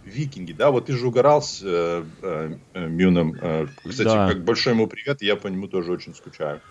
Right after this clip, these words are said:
Speaker 1: Мюн.
Speaker 2: Мгм.
Speaker 1: А,
Speaker 2: Да.
Speaker 1: давай попытаемся, попытаемся вместе
Speaker 2: Он все равно не, он
Speaker 1: записаться.
Speaker 2: все равно не слушает это. Ты зря это
Speaker 1: Не
Speaker 2: говоришь.
Speaker 1: слушает, да?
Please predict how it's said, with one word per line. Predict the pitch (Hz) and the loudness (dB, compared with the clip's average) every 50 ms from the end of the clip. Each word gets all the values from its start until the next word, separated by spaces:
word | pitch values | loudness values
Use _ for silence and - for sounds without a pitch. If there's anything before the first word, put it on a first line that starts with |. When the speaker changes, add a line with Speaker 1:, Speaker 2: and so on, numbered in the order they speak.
| - - - - _ | -20 -20 -20 -18 _
Speaker 1:
Мюн. | 95 95 92 101 120 | -2 0 0 2 2
Speaker 2:
Мгм. | 110 113 127 131 131 - _ _ _ _ _ _ _ _ _ _ - 85 | 0 0 0 -2 -4 -6 _ _ _ _ _ _ _ _ _ _ -2 0
Speaker 1:
А, | 82 82 82 80 80 80 80 80 80 80 | 2 2 2 2 2 0 0 -2 -2 0
Speaker 2:
Да. | 80 104 92 85 80 - 95 98 | 0 0 0 0 -4 -8 -4 -2
Speaker 1:
давай | 101 98 110 117 117 | 0 2 2 2 0
попытаемся, | 110 - - 104 82 - 107 104 101 101 95 - - | 0 -2 -6 -6 -4 -2 0 2 2 2 0 -4 -10
попытаемся | 92 - 92 87 - 95 92 90 - 92 | -10 -10 -8 -4 -4 -4 -4 -4 -6 -8
вместе | 87 87 87 120 | -6 -2 -2 -2
Speaker 2:
Он | 120 | 0
все | - - 165 | 0 2 2
равно | 170 185 208 208 | 2 2 2 2
не, | 185 160 | 2 2
он | 151 | 0
Speaker 1:
записаться. | 156 156 147 | 0 0 0
Speaker 2:
все | - 165 | 0 0
равно | 147 - 160 156 | 0 2 0 0
не | 147 135 117 | 0 0 -2
слушает | - - 113 101 - - - - - - - | -2 -4 -6 -6 -6 -6 -10 -10 -10 -10 -12
это. | - - - - - - - - _ _ - | -12 -12 -10 -10 -10 -10 -10 -12 _ _ -8
Ты | - 98 90 | -6 -4 -4
зря | 87 85 87 87 92 85 82 | -4 -4 -2 0 2 2 2
это | 78 80 - | 2 0 0
Speaker 1:
Не | - 107 | 0 0
Speaker 2:
говоришь. | 82 80 80 90 - | 2 2 2 0 0
Speaker 1:
слушает, | - - 82 78 76 | 0 -6 -8 -10 -12
да? | - | -16